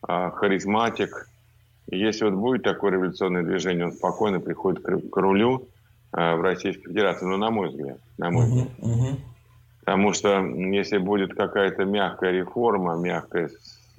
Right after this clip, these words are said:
Speaker 1: ну, более мягкая система смены власти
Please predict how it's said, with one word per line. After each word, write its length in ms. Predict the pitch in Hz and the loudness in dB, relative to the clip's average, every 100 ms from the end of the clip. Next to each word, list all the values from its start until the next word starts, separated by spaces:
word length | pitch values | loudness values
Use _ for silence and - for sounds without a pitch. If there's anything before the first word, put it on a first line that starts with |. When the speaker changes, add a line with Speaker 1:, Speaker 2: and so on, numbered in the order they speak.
| _ _ _ _ _ _ - | _ _ _ _ _ _ -2
Speaker 1:
ну, 80 | 98 | 0
более 380 | 104 113 95 | 4 4 4
мягкая 520 | 92 95 80 - 87 78 | 2 0 -2 -4 -4 -4
система 800 | - 82 - 95 85 82 78 76 | -8 -10 -2 0 0 -2 -4 -6
смены 360 | 95 92 92 | -2 2 2
власти 540 | 92 127 131 - 90 | 2 2 0 -2 -6